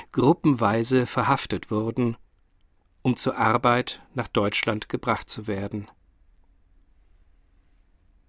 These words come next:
Am achten Oktober neunzehnhundertvierundvierzig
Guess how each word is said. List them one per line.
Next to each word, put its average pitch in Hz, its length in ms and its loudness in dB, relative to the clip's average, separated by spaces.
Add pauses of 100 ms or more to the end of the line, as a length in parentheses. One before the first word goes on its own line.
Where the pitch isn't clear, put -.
(260)
Am 117 160 0
achten 151 340 0
Oktober 135 720 2 (300)
neunzehnhundertvierundvierzig 120 2250 0